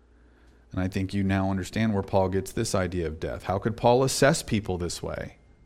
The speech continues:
Well, I think it's because he, he, he takes Genesis the way that I've described it, and perhaps Jesus' words. He knows his Old Testament. And what does the state of spiritual death look like or consist of? Well, trespasses and sins.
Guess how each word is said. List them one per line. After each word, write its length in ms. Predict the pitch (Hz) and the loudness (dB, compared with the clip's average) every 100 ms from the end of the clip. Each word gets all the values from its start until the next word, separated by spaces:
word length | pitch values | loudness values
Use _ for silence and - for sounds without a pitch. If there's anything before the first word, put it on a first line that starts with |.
| _ | _
Well, 100 | - | -10
I 20 | 85 | -6
think 160 | 185 | -6
it's 120 | 95 | -6
because 340 | - 98 180 185 | -8 -4 -2 -2
he, 180 | 98 - | -4 -6
he, 240 | - 98 98 | -8 -8 -8
he 140 | 104 | -8
takes 460 | 101 107 104 - - - - - - | -4 -2 -2 -4 -12 -16 -20 -18 -4
Genesis 500 | 104 113 120 123 113 | 2 4 4 2 0
the 100 | 117 | 2
way 160 | 117 123 | 6 6
that 140 | 117 | 6
I've 140 | 117 110 | 4 2
described 500 | 110 - 113 147 95 | -2 0 2 2 0
it, 220 | 67 - _ _ _ _ _ _ - | -8 -12 _ _ _ _ _ _ -8
and 180 | 92 87 | -6 -2
perhaps 380 | 101 107 113 | 4 4 2
Jesus' 560 | - 127 156 135 101 85 | 0 0 0 -2 -4 -4
words. 500 | 85 69 - - - - | -6 -6 -10 -14 -16 -12
He 120 | - | -4
knows 240 | 107 117 117 | 0 0 0
his 100 | 117 | 0
Old 160 | 113 | 2
Testament. 460 | 127 147 - 82 - - _ _ _ _ _ _ - - - - - _ - - _ - - - - - - _ - | 2 0 0 -8 -10 -18 _ _ _ _ _ _ -20 -20 -20 -20 -20 _ -20 -20 _ -20 -20 -20 -20 -20 -20 _ -2
And 160 | 127 120 | 6 10
what 160 | 120 | 8
does 160 | 127 104 | 8 2
the 120 | 117 | 2
state 300 | - 127 127 | 6 8 8
of 120 | 117 | 6
spiritual 420 | - 131 135 127 | 2 4 4 4
death 240 | 120 127 123 | 6 6 6
look 300 | 117 156 - | 4 4 4
like 200 | 90 87 | 2 2
or 120 | 101 | -2
consist 500 | 117 104 - 170 - | 0 0 0 -2 -2
of? 260 | 85 - - | -2 -4 -4
Well, 200 | 95 - | -4 0
trespasses 580 | 107 98 104 104 113 | 0 2 2 2 2
and 140 | 120 123 | 0 2
sins. 480 | 127 170 80 - | 2 0 -2 -8